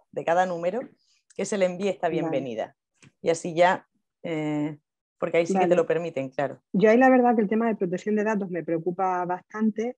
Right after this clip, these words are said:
Speaker 2: ¿vale? La, entonces, por ejemplo, ¿tú nos podrías ayudar en la empresa, ponernos en contacto aparte para hacerlo bien? ¿Me entiendes? Porque ahí
Speaker 1: Sí.
Speaker 2: veo que queda un poco, no me queda muy claro.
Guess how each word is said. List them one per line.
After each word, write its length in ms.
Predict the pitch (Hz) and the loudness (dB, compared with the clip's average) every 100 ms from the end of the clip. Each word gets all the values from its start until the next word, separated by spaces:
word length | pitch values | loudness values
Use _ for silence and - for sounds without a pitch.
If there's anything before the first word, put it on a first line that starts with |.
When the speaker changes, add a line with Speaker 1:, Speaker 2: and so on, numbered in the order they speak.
| - | -6
Speaker 2:
¿vale? 300 | 185 202 - | 0 0 0
La, 100 | 190 180 | -4 -2
entonces, 340 | 180 196 185 | -4 -4 -6
por 100 | 175 | -6
ejemplo, 280 | 175 185 170 - _ _ | -6 -4 -4 -6 _ _
¿tú 140 | 233 | 2
nos 180 | 247 254 | 2 -2
podrías 400 | 208 214 226 220 | -2 2 2 2
ayudar 320 | 214 202 214 | 0 0 0
en 100 | 208 | -2
la 80 | 196 | -2
empresa, 640 | 190 185 208 202 - 180 - _ | -4 -4 -6 -6 -10 -12 -12 _
ponernos 380 | 185 190 202 202 | 2 4 4 2
en 80 | 196 | 0
contacto 480 | 196 190 202 - 185 | 0 -2 -4 -4 -4
aparte 320 | 180 196 190 | -2 -2 0
para 180 | 190 185 | 0 -2
hacerlo 400 | - 214 208 185 | -2 0 2 2
bien? 320 | 196 202 180 - _ _ _ _ _ _ _ _ _ _ _ _ - | 2 0 -4 -12 _ _ _ _ _ _ _ _ _ _ _ _ -6
¿Me 80 | |
entiendes? 260 | 196 214 214 | 0 2 2
Porque 200 | 196 185 | 0 2
ahí 160 | 196 214 226 | 6 6 6
Speaker 1:
Sí. 160 | 226 208 | 2 0
Speaker 2:
veo 140 | 214 | 0
que 120 | 196 | 0
queda 140 | 202 202 | -2 -4
un 80 | |
poco, 320 | 185 185 185 180 | -4 -6 -4 -4
no 100 | 185 | -6
me 160 | 185 | -8
queda 160 | 180 180 | -8 -8
muy 140 | 160 143 | -8 -8
claro. 280 | 143 147 | -10 -10